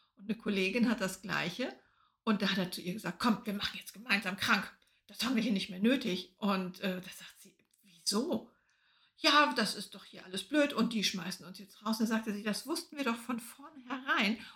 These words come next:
Und er hat ver-, wirklich versucht, sie zu animieren, das mitzumachen und sich krank zu melden. Und dann hat sie ihn nur gefragt, „Sag mal, kannst du dir eigentlich noch ins Gesicht sehen?“ Für ihn war das so,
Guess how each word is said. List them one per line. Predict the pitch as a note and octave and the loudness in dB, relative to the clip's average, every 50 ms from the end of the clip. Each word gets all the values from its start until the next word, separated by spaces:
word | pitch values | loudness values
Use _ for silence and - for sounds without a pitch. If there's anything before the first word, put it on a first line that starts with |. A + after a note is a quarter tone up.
| - | -10
Und | - - - - | -8 -8 -6 -2
er | - G3 A3 A3+ | 0 0 0 0
hat | C#4 C4 - | 0 -4 -6
ver-, | - - - A3 G3 | -14 -8 -6 -4 -4
wirklich | G3 G#3+ - C4 - - | -4 -4 -4 -6 -6 -4
versucht, | C4+ C4 B3+ A3 - - - | -4 -2 0 -2 -2 -2 -4
sie | - A3+ - | -10 -12 -12
zu | - A#3 - | -10 -8 -4
animieren, | - G3 G#3 G3+ G3 G3 G#3 C4+ D#4+ C#4+ F#3 F#3+ A#3 D4+ - - - _ - | -2 0 0 2 2 0 0 0 0 0 0 0 0 0 -4 -10 -18 _ -4
das | A3 A3 - - | -4 -4 -4 -2
mitzumachen | A#3 A3 C4+ G4 - - - - A#3+ G3+ F3 F3 G#3+ A3 | -2 -2 -2 -2 -4 -6 -6 -2 0 0 0 0 0 -2
und | G3+ - | -2 -4
sich | B3+ - - | -6 -10 -6
krank | - D4 F4 B4 B4 | -4 -4 -4 -4 -4
zu | - - C4 A3 | -4 -2 0 0
melden. | G#3 F#3 F#3 F3+ F#3 - G#3 A#3 - - - - - - _ _ | 0 0 -2 -2 -2 -2 -4 -4 -8 -16 -20 -20 -20 -20 _ _
Und | A#3+ | 2
dann | A3+ A#3+ | 4 4
hat | A#3 A#3 | 4 0
sie | - B3+ G#3+ | -2 -6 -2
ihn | G#3+ G#3 | 0 0
nur | G3+ G3 | 0 0
gefragt, | F#3+ G3 G3 - - G3+ F#3+ - | -2 -4 -6 -6 -6 -6 -4 -2
„Sag | G#3+ G#3+ | -2 -2
mal, | F#3+ F3+ F#3 | -2 -2 -4
kannst | - - - - - - | -4 -8 -12 -10 -10 -10
du | A3 | -10
dir | G3+ F#3+ D3+ | -8 -8 -8
eigentlich | E3+ E3+ - G3 | -10 -10 -10 -16
noch | G3+ F3+ - | -16 -16 -16
ins | G3 G3 - _ | -18 -20 -20 _
Gesicht | G#3 G3 F#3 E3+ - _ _ - | -20 -20 -20 -20 -20 _ _ -20
sehen?“ | - B3+ C4+ E4+ _ _ _ _ _ _ _ _ _ _ _ _ _ _ _ | -20 -20 -20 _ _ _ _ _ _ _ _ _ _ _ _ _ _ _ _
Für | A#3+ | -2
ihn | A3 B3+ F4+ G#4+ F#4+ | -2 -2 -2 -2 0
war | D#4+ C#4+ | 0 2
das | C#4+ C4+ C4+ C4 - - | 2 2 2 0 -2 -2
so, | C4+ C4 B3+ B3+ A#3+ A#3 A3 A3 - - | 0 2 2 2 2 0 -2 -2 -4 -10